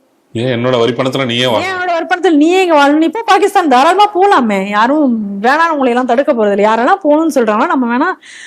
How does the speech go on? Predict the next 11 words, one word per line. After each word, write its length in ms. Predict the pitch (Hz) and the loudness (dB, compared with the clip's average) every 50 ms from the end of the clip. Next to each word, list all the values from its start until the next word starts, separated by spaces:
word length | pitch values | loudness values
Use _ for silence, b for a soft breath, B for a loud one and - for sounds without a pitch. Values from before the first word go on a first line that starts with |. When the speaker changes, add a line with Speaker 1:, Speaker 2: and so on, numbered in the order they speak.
| B B B | B B B
Speaker 2:
மத்திய 360 | 240 220 226 226 285 294 262 | -2 -2 0 2 2 2 2
அரசாங்கத்திட்ட 520 | 247 214 - 247 226 233 214 208 202 208 | 2 0 0 -2 -2 -2 -2 -2 -2 -2
பேசி 300 | 202 233 240 262 262 320 | 0 2 0 2 2 0
அவங்களெல்லாம் 380 | 262 226 214 208 220 240 220 208 | 0 0 0 0 0 0 0 0
அனுப்பிச்சு 220 | 220 233 220 254 | -2 -2 0 0
வைங்கன்னு 280 | 247 214 208 196 190 190 | 0 0 0 -2 -2 -2
வேணாலும் 180 | 190 220 320 381 | 0 0 -2 -2
நம்ம 180 | 359 277 240 | -2 -4 -4
சொல்லலாம், 340 | 208 - 220 214 202 202 208 | -4 -2 -2 -2 -2 -2 -2
கிளம்பி 440 | - 302 339 370 370 359 - 294 285 | -2 -4 -4 -2 -4 -4 0 0 2
போலாமே, 380 | 285 302 285 254 214 196 196 | 2 2 0 0 -2 -4 -6